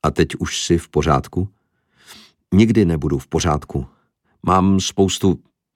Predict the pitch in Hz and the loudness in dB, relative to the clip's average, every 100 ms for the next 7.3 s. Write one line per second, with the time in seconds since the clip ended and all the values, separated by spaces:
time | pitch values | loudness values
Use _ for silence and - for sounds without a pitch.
0 | _ _ - 92 80 87 80 69 67 _ | _ _ -4 0 2 2 2 0 -4 _
1 | _ _ _ _ _ _ _ - 95 87 | _ _ _ _ _ _ _ 2 4 4
2 | 98 107 147 - - 120 117 117 82 87 | 0 0 -2 -2 0 2 4 4 2 4
3 | 85 87 85 - - 76 73 71 64 58 | 4 2 0 -6 0 0 0 -2 -2 -4
4 | 65 95 _ _ _ _ _ _ - _ | -8 -12 _ _ _ _ _ _ -20 _
5 | _ _ _ _ 95 95 101 95 92 90 | _ _ _ _ 2 4 6 6 6 4
6 | 87 85 - 92 117 104 117 - 98 - | 4 2 2 2 2 2 0 0 -2 -2
7 | 92 - | -4 -4